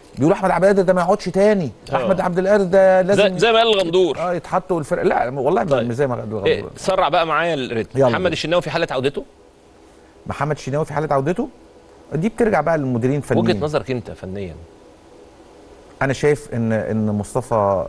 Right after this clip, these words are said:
Speaker 1: شوبير طالما ماشي ومكسر الدنيا في بطولة أفريقيا يكمل.
Speaker 2: مم. يكمل.
Speaker 1: اه.
Speaker 2: طيب.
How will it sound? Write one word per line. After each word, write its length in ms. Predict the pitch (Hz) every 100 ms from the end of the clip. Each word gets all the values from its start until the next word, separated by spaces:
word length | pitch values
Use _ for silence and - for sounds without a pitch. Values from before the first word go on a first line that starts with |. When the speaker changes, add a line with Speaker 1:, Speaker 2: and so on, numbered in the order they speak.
| -
Speaker 1:
شوبير 320 | - 104 104
طالما 320 | - 117 123
ماشي 300 | 110 104 -
ومكسر 400 | 101 120 - 110
الدنيا 360 | 101 107 107 101 - -
في 60 | 110
بطولة 260 | - 139 -
أفريقيا 440 | 117 135 - 160
يكمل. 280 | 151 131 147
Speaker 2:
مم. 60 | 123 - - - 127
يكمل. 240 | - 95 76 - -
Speaker 1:
اه. 160 | 107 92 - - - -
Speaker 2:
طيب. 180 | 101 73